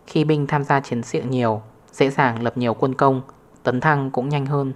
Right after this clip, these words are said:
"Tam sư huynh, ngươi làm sao không hỏi xem ta làm sao lại không cá nhắc rồi?" Trường Sinh hỏi. "Tam tẩu ngươi trong thơ có đề cập, ta đã sớm biết,"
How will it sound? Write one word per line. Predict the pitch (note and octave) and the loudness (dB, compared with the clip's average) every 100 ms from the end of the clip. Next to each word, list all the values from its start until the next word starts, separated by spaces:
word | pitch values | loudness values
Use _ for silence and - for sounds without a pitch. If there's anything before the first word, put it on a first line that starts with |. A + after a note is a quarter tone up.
| _ _ _ _ _ _ _ _ _ _ - | _ _ _ _ _ _ _ _ _ _ -2
"Tam | D3 | -2
sư | D#3+ | 2
huynh, | D3+ D3+ C#3+ - _ - - - | 2 2 -2 -10 _ -20 -20 -4
ngươi | E3 | 2
làm | D#3 C3 | 2 4
sao | E3+ D#3 | 2 2
không | E3 | 2
hỏi | D#3+ A#2+ | 2 0
xem | - C#3+ C#3 C3+ | 0 -2 -2 -4
ta | - C#3+ | 0 0
làm | C3+ A2 | 0 -2
sao | - C#3 | 0 0
lại | C3 A2 | 0 -2
không | - D3 | -2 -2
cá | A#2+ | 0
nhắc | C3+ E3 | -2 0
rồi?" | C#3 A#2+ G#2+ - - _ _ _ | 0 0 -4 -12 -20 _ _ _
Trường | - - | -10 -4
Sinh | C#3 | -2
hỏi. | C3+ B2+ G#2 - - - - - _ _ _ _ - | 2 2 0 -12 -20 -20 -20 -20 _ _ _ _ 0
"Tam | D3 | 2
tẩu | D3 A#2 | 4 2
ngươi | A2+ C3+ C3+ | 4 2 2
trong | C3 C3+ | 2 -2
thơ | C3+ C#3+ C3 | 2 2 2
có | A2+ A#2 | 0 0
đề | C3 | 0
cập, | - A2 - - _ _ _ _ - | -2 -4 -6 -20 _ _ _ _ -2
ta | C3+ | 2
đã | B2+ C#3+ | 2 0
sớm | C#3+ B2+ A#2+ | -2 -4 0
biết," | D3+ | -2